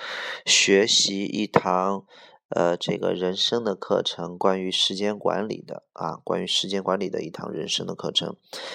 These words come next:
啊，这篇完形很简单啊，属于比较简单的啊，我们简单的来看一下选项和文章就可以。OK，三十六题呢，四个选项当中大家伙儿都认识，但是三十六个空后面有一个词叫 example，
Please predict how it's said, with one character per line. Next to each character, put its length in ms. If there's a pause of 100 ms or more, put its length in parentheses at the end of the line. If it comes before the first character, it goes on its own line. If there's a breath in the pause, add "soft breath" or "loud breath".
(120 loud breath)
啊， 80
这 140
篇 120
完 120
形 120
很 240
简 280
单 120
啊， 200
属 160
于 20
比 100
较 140
简 260
单 220
的 220
啊， 100
我 100
们 120
简 180
单 100
的 80
来 60
看 180
一 40
下 120
选 220
项 180
和 140
文 160
章 180
就 120
可 200
以。 120
OK， 320 (420 loud breath)
三 180
十 60
六 160
题 240
呢， 220
四 200
个 120
选 160
项 160
当 140
中 60
大 120
家 80
伙 160
儿 20
都 180
认 240
识， 300
但 160
是 320 (260 loud breath)
三 200
十 20
六 140
个 100
空 240
后 100
面 120
有 80
一 20
个 80
词 220
叫 140
example， 840